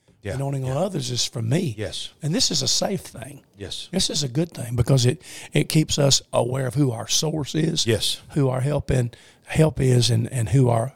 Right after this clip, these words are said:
Speaker 2: who our hope is. But I would, I would encourage you today to look at your life and to be honest. I'm telling you, there's, there's an anointing that can come on your marriage and help you recapture it if it's stru-, if you're struggling at home.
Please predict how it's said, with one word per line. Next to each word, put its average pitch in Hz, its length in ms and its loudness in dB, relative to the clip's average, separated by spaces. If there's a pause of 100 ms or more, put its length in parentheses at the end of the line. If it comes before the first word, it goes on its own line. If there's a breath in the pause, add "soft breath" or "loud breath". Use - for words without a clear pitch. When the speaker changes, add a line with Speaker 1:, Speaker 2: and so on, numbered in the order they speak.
Speaker 2:
who 135 120 2
our 123 100 -2
hope 156 340 -2
is. 113 300 -4 (800 soft breath)
But 131 120 4
I 170 120 6
would, 196 120 -2
I 160 180 0
would 175 140 0
encourage 143 560 -2
you 139 80 2
today 113 560 2
to 123 100 0
look 120 220 2
at 131 60 4
your 131 160 4
life 110 340 4
and 113 80 0
to 110 60 0
be 113 140 2
honest. 107 380 0 (880)
I'm 160 60 -14
telling 151 200 8
you, 127 60 8
there's, 139 300 8
there's 139 300 6
an 123 100 6
anointing 117 460 4
that 113 120 -4
can - 100 -12
come 120 220 2
on 110 140 4
your 101 100 -2
marriage 113 560 0 (880)
and 104 80 -14
help 117 200 4
you 135 100 2
recapture 120 680 0
it 107 40 -6
if 107 140 -8
it's - 180 2
stru-, 123 240 -2 (240 loud breath)
if 123 160 2
you're 127 60 2
struggling 117 500 2
at 123 120 -4
home. 117 440 0